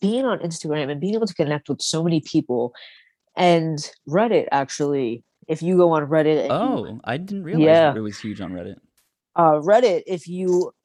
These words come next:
Speaker 1: look up any A B D L or age regression, and then you have your location, I never realized, so I'm on Long Island, I'm in New York, I'm on Long Island. There's so many people on Reddit that were just like, "Hey, I'm, I'm here, blah, blah, blah, I'm here."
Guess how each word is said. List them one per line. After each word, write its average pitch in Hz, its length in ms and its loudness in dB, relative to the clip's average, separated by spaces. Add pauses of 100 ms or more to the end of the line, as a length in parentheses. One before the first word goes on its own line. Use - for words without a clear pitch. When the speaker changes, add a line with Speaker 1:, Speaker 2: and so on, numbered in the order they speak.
(140)
Speaker 1:
look 220 240 -2
up 269 160 0
any 180 300 0
A 180 40 2
B 170 80 -4
D 151 160 -6
L 147 260 -6
or 143 80 -4
age 143 180 -6
regression, 143 480 -4
and 156 120 2
then 165 100 4
you 165 360 8 (180)
have 156 220 2
your 147 140 2
location, 147 580 0 (340)
I 208 160 0
never 247 220 6
realized, 143 920 2
so 160 220 4
I'm 165 120 4
on 180 140 4
Long 165 180 0
Island, 131 360 -4
I'm 110 100 -12
in 143 60 -8
New 160 100 2
York, 139 240 4
I'm 131 100 -2
on 147 140 2
Long 156 140 2
Island. 127 340 -2 (880)
There's 196 320 4
so 254 180 2
many 269 180 6
people 214 200 2
on 175 100 0
Reddit 196 260 4
that 151 100 0
were 160 80 0
just 160 160 -10
like, 160 140 -8
"Hey, 175 540 2
I'm, 147 440 -10 (640)
I'm 151 160 -2
here, 214 640 6
blah, 127 140 0
blah, 131 100 -4
blah, 156 340 2
I'm 147 100 -10
here." 165 380 2